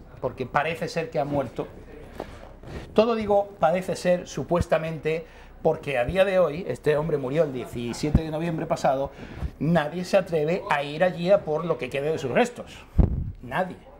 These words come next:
O sea, están dan-, devanándose la cabeza entre todos para ver cómo acceden a la isla sin que, sin que haya un choque violento con los defensores de su casa, que son, eh, los sin-, sentinelenses, y sin que haya un,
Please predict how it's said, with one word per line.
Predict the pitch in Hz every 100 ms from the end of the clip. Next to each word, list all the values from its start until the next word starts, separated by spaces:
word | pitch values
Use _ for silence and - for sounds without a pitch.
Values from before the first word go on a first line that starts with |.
| - -
O |
sea, | -
están | - 170 175 175
dan-, | 170 190 196 160
devanándose | 160 151 160 240 262 220
la | 196
cabeza | - 147 175 - 190 - - - -
entre | 160 147 135 - 135
todos | - 196 190 226 - - - - -
para | 131 131
ver | 165 165
cómo | 175 185 185
acceden | 151 - 175 170
a | 165
la | 151
isla | 156 170 175 - - -
sin | - - 147 143
que, | - 151 147 139 -
sin | - 139 120
que | 151
haya | 165 190
un | 165 -
choque | - 202 - - -
violento | 135 151 170 139 127
con | 123 120
los | 120
defensores | 123 - 113 170 160 139
de | -
su | 147
casa, | 139 127 127
que | 107
son, | - 143
eh, | 135 135
los | 131 123
sin-, | - 165 156 -
sentinelenses, | 165 135 185 180 175 160 151 208 - - - -
y | -
sin | 175 156 147
que | 123 143 139 -
haya | 139 160 170
un, | - 147 151 147 143